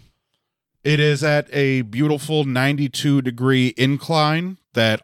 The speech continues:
arches and has an opening where people and carts can go through.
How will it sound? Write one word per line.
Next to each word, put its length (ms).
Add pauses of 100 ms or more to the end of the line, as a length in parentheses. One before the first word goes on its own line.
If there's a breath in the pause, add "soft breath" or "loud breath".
(100)
arches 600
and 140
has 380
an 100 (100)
opening 500
where 240
people 680
and 180
carts 460
can 220
go 200
through. 460